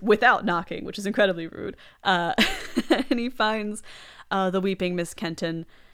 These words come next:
and rather than offering her any sort of real comfort, he tells her about a small alcove outside the breakfast room that's going to need dusting. Uh,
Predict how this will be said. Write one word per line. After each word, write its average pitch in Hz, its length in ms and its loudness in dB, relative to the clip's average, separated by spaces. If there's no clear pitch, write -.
and 185 280 0
rather 214 200 8
than 196 140 4
offering 185 360 2
her 185 100 0
any 175 160 0
sort 180 180 0
of 175 120 -4
real 175 120 0
comfort, 170 560 -6
he 175 240 -4
tells 185 340 2
her 180 220 2
about 175 300 -2
a 185 60 -4
small 214 360 4
alcove 240 520 4
outside 185 340 2
the 185 80 -8
breakfast 185 400 -2
room 180 180 -2
that's 165 180 -6
going 170 220 -2
to 165 80 -8
need 156 340 -6
dusting. 156 520 -8
Uh, 160 380 -2